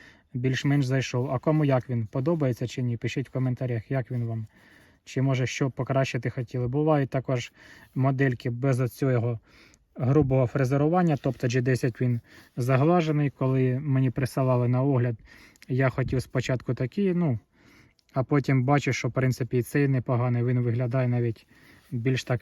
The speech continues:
агресивно та тактикульно. Загалом враження моє, мені більше сподобалось, чим не сподобалось. Не можна гратись, я навіть діставав по приколу, клацав, чому б і ні, якщо хочеться, дістав, клацнув, інерційно так шпиником швирнув його,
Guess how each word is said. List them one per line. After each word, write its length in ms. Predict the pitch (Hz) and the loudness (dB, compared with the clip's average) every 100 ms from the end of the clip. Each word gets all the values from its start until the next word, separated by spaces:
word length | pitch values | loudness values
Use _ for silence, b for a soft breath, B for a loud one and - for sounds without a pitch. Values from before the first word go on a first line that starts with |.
| - | -2
агресивно 640 | 135 123 127 - 139 123 | 0 0 0 0 0 0
та 100 | 117 | -2
тактикульно. 680 | 117 117 123 - 123 120 117 _ _ - | -8 -6 -8 -4 -4 -4 -6 _ _ -12
Загалом 680 | 131 131 135 156 156 135 127 | -6 0 2 2 2 2 0
враження 540 | 131 151 147 135 131 | -2 0 2 2 0
моє, 260 | 131 127 123 | 0 0 0
мені 260 | 127 147 139 | 0 0 0
більше 320 | 139 127 123 | -2 -4 -8
сподобалось, 680 | - 127 120 131 147 165 | -10 -8 -6 -4 -2 -2
чим 180 | - 165 | -4 -6
не 60 | 165 | -6
сподобалось. 720 | - 165 156 156 143 139 - B B B B | -6 -4 -2 -2 -2 -4 -8 B B B B
Не 180 | 196 196 | -2 2
можна 380 | 165 156 139 131 | 4 2 2 2
гратись, 420 | 139 170 147 131 | 4 2 0 -2
я 80 | 135 | 0
навіть 300 | 131 123 120 | 0 0 -2
діставав 500 | 123 123 135 135 127 | -4 -4 -2 -2 -2
по 120 | 127 | -2
приколу, 420 | 127 131 131 127 | -4 -6 -4 -4
клацав, 420 | - 139 139 131 | -2 0 0 -2
чому 240 | 117 127 131 | -6 -4 -2
б 60 | |
і 60 | 123 | -2
ні, 100 | 143 | -2
якщо 300 | 139 - 127 | -2 -4 -8
хочеться, 420 | - 127 123 - | -4 -4 -4 -8
дістав, 440 | 123 147 - 175 160 - b b b | -8 -8 -4 -4 -4 -10 b b b
клацнув, 560 | - 151 151 - 143 131 B B B B - | -2 0 0 -2 -6 -6 B B B B -6
інерційно 600 | 135 139 123 143 135 127 | -2 -2 -2 -2 -2 -2
так 220 | 123 - | -4 -6
шпиником 560 | - - 135 123 127 120 | -12 -4 -2 -2 -4 -6
швирнув 460 | - 131 143 151 | -4 -2 0 0
його, 300 | 143 127 127 | 0 -2 -4